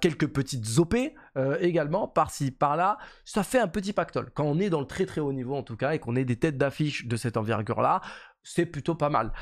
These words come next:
Voilà. Donc, euh, je sais que vous aimez les chiffres, je vais vous en donner encore. Le C E O de Furia a révélé que, euh, ils ont payé en salaire, en salaire,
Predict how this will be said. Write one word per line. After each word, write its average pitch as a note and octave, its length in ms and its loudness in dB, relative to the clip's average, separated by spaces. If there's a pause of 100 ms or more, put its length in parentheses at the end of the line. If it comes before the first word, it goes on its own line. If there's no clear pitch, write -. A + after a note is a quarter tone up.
(140)
Voilà. G2+ 400 0
Donc, A#2+ 260 0
euh, A2 420 2
je - 40 -2
sais F3 100 2
que C#3 60 -4
vous B2+ 160 -2
aimez C3 160 0
les B2 80 0
chiffres, F#3+ 240 -4
je B2+ 120 -4
vais A2 60 -6
vous B2 140 -4
en A#2+ 60 -2
donner B2 200 -2
encore. D#3 400 0 (220)
Le F3+ 200 6
C B3+ 380 0
E G3+ 40 2
O F#3+ 160 0
de B2+ 100 -2
Furia F3 560 0 (260)
a D3+ 200 6
révélé F#3 680 2 (360)
que, F3 100 2
euh, F3 360 2 (100)
ils D#3+ 320 0
ont D#3+ 80 2
payé F3+ 500 0
en A2+ 120 -4
salaire, F3+ 840 0
en A2+ 100 -8
salaire, D3 540 0